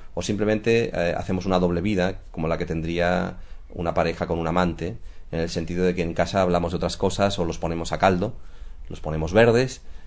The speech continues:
y cada uno va su, por su lado. Ellos a su trabajo, a su institución, y nosotros a lo nuestro. Eso sería el guión de lo que hemos vivido siempre todos en la escuela, que creamos nuestro mundo, nuestros amigos,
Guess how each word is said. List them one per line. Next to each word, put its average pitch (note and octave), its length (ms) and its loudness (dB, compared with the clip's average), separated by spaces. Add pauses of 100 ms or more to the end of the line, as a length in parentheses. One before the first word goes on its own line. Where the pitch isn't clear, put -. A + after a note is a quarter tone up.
(240)
y G#2+ 220 0
cada F2 180 4
uno F2 140 4
va E2+ 80 2
su, E2 160 -6
por E2 100 -4
su E2 140 -4
lado. D#2+ 260 -2 (380)
Ellos F2 240 -2
a - 60 -6
su C3+ 140 2
trabajo, F#2+ 500 6
a F#2+ 100 4
su C#3 160 2
institución, G2+ 600 0 (600)
y G#2+ 60 0
nosotros G2 380 0
a F#2+ 60 6
lo F#2 100 4
nuestro. F2+ 280 2
Eso G2 140 0
sería A2 260 4
el G#2+ 100 8
guión G#2 280 4
de A#2 80 6
lo G2 100 4
que F#2 80 0
hemos F2+ 160 2
vivido F2+ 220 2
siempre E2 320 0
todos E2+ 320 -2
en E2 80 -2
la D2+ 40 -2
escuela, C3 460 2 (320)
que F#2 100 -4
creamos F2 360 4
nuestro F2+ 200 -2
mundo, G2+ 360 4
nuestros E2 420 -2
amigos, A#2 560 4